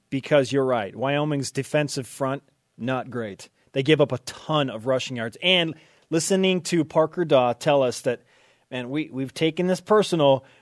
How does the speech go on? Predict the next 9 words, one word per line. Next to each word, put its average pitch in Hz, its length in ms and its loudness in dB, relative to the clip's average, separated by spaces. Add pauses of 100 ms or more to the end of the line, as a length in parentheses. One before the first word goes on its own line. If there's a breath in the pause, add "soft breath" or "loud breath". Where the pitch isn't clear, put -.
(120)
We 180 400 2
want 151 680 0 (500)
to 147 100 -8
run 143 480 0
the 143 100 2
ball 123 420 4
right 120 360 -4
at 110 280 -10
Wyoming. 98 720 -10